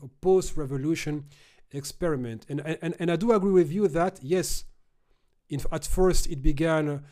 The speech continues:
f-, through leaders that were not part of the Islamic establishment, yet the Islamic establishment then positioned itself. And among those people,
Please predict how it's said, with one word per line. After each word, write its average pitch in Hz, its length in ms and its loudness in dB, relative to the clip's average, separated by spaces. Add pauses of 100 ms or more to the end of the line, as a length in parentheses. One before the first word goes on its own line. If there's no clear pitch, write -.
(320)
f-, - 220 -16 (100)
through 156 240 -4
leaders 165 300 0
that 147 120 -4
were 147 140 -4
not 170 240 -4
part 165 300 2
of 139 160 -6
the 143 60 0
Islamic 139 360 -4
establishment, 180 800 -4
yet 196 460 -6 (540)
the 127 120 -8
Islamic 156 380 -4
establishment 160 640 -4
then 156 340 -2
positioned 151 520 -6
itself. 123 440 -6 (100)
And 117 100 -10
among 165 340 -2
those 175 160 0
people, 147 440 -4